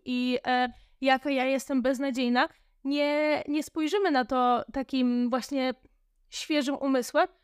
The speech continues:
bo po prostu będziemy dojechane. A praktykując ten pozytywny self-talk, spojrzysz na to na chłodno i, i może wyciągniesz wnioski, a pewnie wyciągniesz i,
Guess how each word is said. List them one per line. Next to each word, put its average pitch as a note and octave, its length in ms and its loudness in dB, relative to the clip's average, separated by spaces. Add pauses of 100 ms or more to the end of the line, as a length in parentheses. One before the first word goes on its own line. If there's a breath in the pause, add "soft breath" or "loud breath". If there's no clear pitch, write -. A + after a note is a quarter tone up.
(120)
bo C#4+ 80 0
po F4+ 120 0
prostu E4 260 -4
będziemy D4+ 340 0
dojechane. C#4+ 600 -2 (300)
A C4 480 2
praktykując D4+ 600 -2
ten D4 180 -4
pozytywny D4 540 -2
self-talk, C#4 540 0 (600)
spojrzysz E4+ 420 -2
na E4+ 140 2
to F#4 100 -2
na F4+ 140 2
chłodno A3 580 2
i, C4+ 560 -4 (160)
i F#4 100 2
może D#4+ 240 2
wyciągniesz D4+ 460 -2
wnioski, C#4+ 520 -2
a - 240 0
pewnie C4+ 560 0
wyciągniesz C4 680 -2
i, F4+ 320 -2